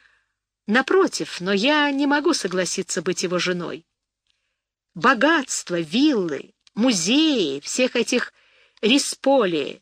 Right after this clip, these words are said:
Дориа, Толлони, Боргезе, Чиарра постоянно давили бы меня.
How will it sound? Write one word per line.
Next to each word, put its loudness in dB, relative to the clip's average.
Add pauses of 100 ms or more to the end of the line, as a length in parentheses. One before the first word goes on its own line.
(120)
Дориа, 2 (100)
Толлони, 0
Боргезе, 0
Чиарра 2 (760)
постоянно 2
давили 0
бы -2
меня. -6